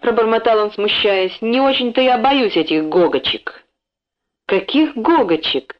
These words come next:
Что еще за выражение?» «Ну, факт, что гогочек».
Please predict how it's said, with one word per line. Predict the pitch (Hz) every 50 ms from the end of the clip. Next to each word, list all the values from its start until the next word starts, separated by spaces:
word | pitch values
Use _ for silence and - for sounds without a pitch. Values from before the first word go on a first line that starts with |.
| _ _ _ _ _ _
Что | - - - - - 190 196
еще | 202 202 202 - 214 202
за | 220 214
выражение?» | 220 226 233 247 254 247 254 208 170 151 143 135 - _ _ _ _ _ _ _ _ _ _ _ _ _ - - - - _ _ _ -
«Ну, | 180 240 370 453
факт, | 453 - - 294 320 320 -
что | - - 320 320
гогочек». | 269 294 302 254 190 170 - - 139 - - -